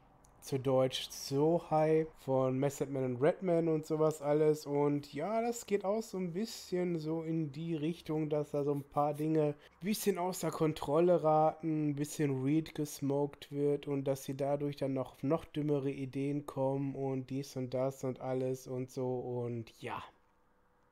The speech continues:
Leute, kann man so machen, nehme ich euch ab. Und was da noch so alles für Dinge auf dieser Party passieren,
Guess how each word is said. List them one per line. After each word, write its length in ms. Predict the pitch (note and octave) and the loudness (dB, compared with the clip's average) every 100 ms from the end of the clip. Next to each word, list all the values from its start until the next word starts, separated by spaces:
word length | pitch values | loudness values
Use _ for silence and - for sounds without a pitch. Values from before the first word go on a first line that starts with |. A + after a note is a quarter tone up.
| _ _ _ _ | _ _ _ _
Leute, 580 | B2+ D#3+ F#3+ G3 F#3 F#3 | 0 2 4 4 2 0
kann 220 | - C#3+ D3 | -2 -2 -2
man 160 | D3+ | -2
so 140 | C#3+ C#3+ | 0 0
machen, 500 | C#3 C#3 C#3 C#3 C#3 _ | 0 -2 -2 -2 -4 _
nehme 240 | B2+ C3+ C#3+ | -4 -2 -2
ich 160 | C3+ | -2
euch 240 | C3+ C3 C3 | -2 -2 -4
ab. 200 | C3 - _ - - _ - | -6 -6 _ -20 -20 _ -6
Und 440 | C3 C3 B2+ B2 | -2 -2 -2 0
was 180 | C#3+ D3 | -2 0
da 80 | D3 | 0
noch 160 | D3 | 0
so 200 | - D3 | -2 0
alles 300 | C3+ C#3+ C#3+ | 2 2 0
für 140 | - C3 | -4 -4
Dinge 380 | C3+ D3+ C#3+ | 0 2 2
auf 260 | B2 D#3 F#3 | 2 0 0
dieser 640 | D#3 D#3 D3+ C#3+ C#3 C3+ C3 - | -2 2 4 4 2 0 -4 -4
Party 420 | C#3+ C#3 C#3+ C#3+ | 2 2 2 -4
passieren, 600 | - B2+ B2 - B2+ B2+ | -4 -4 -4 -8 -6 -6